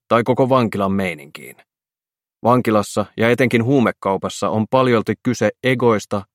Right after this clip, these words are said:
ja vallasta, ja yleensä huumekauppiaan tunnistaa kaukaa, olemuksesta, katseesta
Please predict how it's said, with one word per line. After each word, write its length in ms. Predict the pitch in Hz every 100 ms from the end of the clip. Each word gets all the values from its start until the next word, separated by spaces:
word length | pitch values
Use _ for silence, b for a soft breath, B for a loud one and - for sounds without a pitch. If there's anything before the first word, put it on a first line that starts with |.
| 104
ja 120 | 104
vallasta, 540 | 107 87 67 - 73 - _ _ _ _
ja 80 | 113
yleensä 380 | 127 139 120 110
huumekauppiaan 800 | 135 120 104 - 104 - 113 110
tunnistaa 480 | 127 117 98 - 104 -
kaukaa, 540 | 92 71 - 69 - _ _ _ _ -
olemuksesta, 760 | 110 104 95 - 101 - 101 - _ _ -
katseesta 600 | 120 - 98 95 -